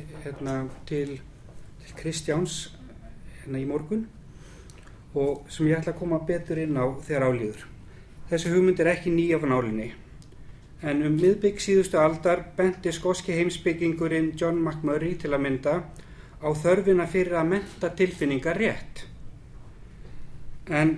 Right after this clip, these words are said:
McMurray segir meðal annars að slík menntun ætti að felast í yfirvegaðri viðleitni til að kenna börnum að finna til af eigin hvötum. Í sama skilningi og vitsmunaleg menntun þeirra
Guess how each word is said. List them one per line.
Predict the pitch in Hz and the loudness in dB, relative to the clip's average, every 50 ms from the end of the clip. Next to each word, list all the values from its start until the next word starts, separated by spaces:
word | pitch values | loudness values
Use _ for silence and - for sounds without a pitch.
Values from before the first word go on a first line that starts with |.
| 156 175 | 2 0
McMurray | 175 185 180 180 - 196 190 190 196 196 185 | 0 0 0 2 4 6 6 6 6 4 2
segir | - 196 180 175 180 175 | 4 4 4 4 6 6
meðal | 180 180 175 170 165 156 | 6 6 6 6 4 4
annars | 147 143 147 156 151 160 | 4 4 2 2 0 -2
að | 160 | -6
slík | - - 185 214 226 226 - | -4 -2 0 0 0 0 0
menntun | 175 165 170 165 165 - - 165 170 196 196 170 | 0 0 0 -2 -4 -2 0 4 4 4 4 2
ætti | 170 170 - - 170 | 0 0 0 0 0
að | 165 165 - | 0 0 2
felast | 185 185 190 175 151 147 165 165 165 - - - | 2 4 4 4 4 2 0 0 -2 -8 -8 -6
í | 170 165 165 180 | -4 0 2 4
yfirvegaðri | 185 190 185 180 175 180 175 175 170 165 165 156 156 | 4 4 4 4 2 2 2 2 2 2 2 2 2
viðleitni | 165 160 165 165 170 165 165 - 180 175 185 180 - - - - - - - - - - - - - - - | 4 4 4 4 2 0 0 2 2 2 2 2 -2 -6 -16 -18 -18 -18 -18 -18 -18 -18 -18 -18 -18 -16 -8
til | - 143 | -4 -2
að | 143 139 - | -2 0 2
kenna | 160 175 190 208 196 | 2 4 4 4 4
börnum | - 180 175 180 180 - 185 180 180 160 | 4 4 4 4 4 6 6 6 6 6
að | 156 151 - | 2 0 0
finna | 180 180 180 175 170 170 | 2 2 2 2 2 0
til | - 165 160 156 156 151 151 | 0 2 2 2 2 0 -2
af | 156 147 143 | 0 2 4
eigin | 147 151 151 156 151 151 | 4 4 4 4 2 2
hvötum. | - 160 143 147 - 117 113 117 - - - - - - - - - - - - - - - - - - - - - | 2 0 0 0 -2 -8 -10 -10 -12 -14 -16 -16 -18 -18 -18 -18 -18 -18 -18 -18 -18 -18 -18 -18 -18 -18 -18 -14 -10
Í | 160 156 | -6 -4
sama | - 170 170 190 208 208 190 - | 0 2 4 4 6 4 4 2
skilningi | - - 180 180 180 175 175 165 170 170 165 | 2 2 4 4 6 4 4 2 2 2 2
og | 160 151 143 147 | 2 2 2 2
vitsmunaleg | 156 175 180 - - - 175 170 165 156 156 143 | 2 0 0 0 0 2 2 2 4 4 4 2
menntun | 139 151 156 156 - - 165 156 151 | 2 2 0 -2 -4 -4 -4 -2 0
þeirra | 165 160 156 160 170 180 | -2 -2 0 -2 -2 -4